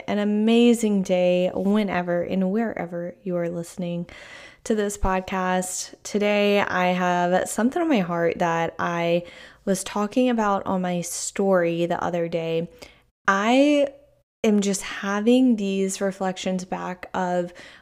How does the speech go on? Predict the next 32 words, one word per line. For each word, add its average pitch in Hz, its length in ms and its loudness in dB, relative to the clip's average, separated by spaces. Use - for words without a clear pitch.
when 190 360 0
I 185 180 2
used 190 340 0
to 202 100 -4
struggle 190 640 2
with 196 200 0
not 180 440 -2
seeing 185 520 -2
progress, 202 800 -2
and 196 540 2
all 233 200 0
I 285 100 4
remember 240 520 4
doing 208 420 0
is 196 220 -4
just, 196 220 -4
like, 196 200 -2
hoping 208 640 2
and 196 300 -2
wishing 190 640 -2
that 196 320 -6
my 196 160 -4
body 190 360 0
would 185 160 -4
change, 214 600 0
and 214 120 -2
I 208 160 -2
thought 202 500 0
that 190 400 -2
I 190 140 0
was 185 220 -2
doing 190 400 0